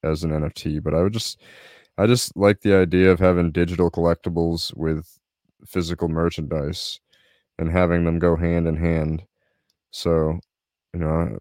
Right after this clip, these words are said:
I'm thinking of a couple th-, I literally have, like, three pr-, and a fucking N F T projects I'm working on, but the only, like, real lifetime one, I think, maybe, I mean, I guess I've been making music forever. Who knows if I'll be ninety and still making music?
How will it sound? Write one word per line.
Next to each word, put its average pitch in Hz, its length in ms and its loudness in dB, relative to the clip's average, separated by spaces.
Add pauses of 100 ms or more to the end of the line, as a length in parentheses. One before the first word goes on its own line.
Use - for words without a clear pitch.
I'm 95 100 -4
thinking 98 300 2
of 92 120 4
a 90 40 0
couple 82 300 2
th-, - 180 0
I 117 60 10
literally 151 320 6
have, 101 100 2
like, 95 160 0 (140)
three 104 580 2 (640)
pr-, - 260 -6
and 101 80 2
a 95 60 0
fucking 90 420 -4
N 90 100 2
F 85 140 0
T 92 160 -4
projects 82 480 -2
I'm 85 120 -4
working 80 360 -4
on, 80 400 -4
but 85 220 -2 (100)
the 87 140 -2
only, 98 320 2 (100)
like, 85 240 0
real 87 320 4
lifetime 82 640 2
one, 78 440 -2
I 80 120 -4
think, 82 420 -6 (520)
maybe, 78 580 -2 (580)
I - 20 -2
mean, 82 120 0
I 82 80 4
guess 87 240 0
I've 78 80 0
been 78 160 0
making 78 280 -2
music 78 320 -4
forever. 76 460 -2
Who 82 160 -2
knows 80 260 0
if 78 120 -8
I'll 80 120 -2
be 82 120 -4
ninety 78 420 -2
and 82 100 -4
still 80 200 -6
making 78 340 -6
music? - 380 -6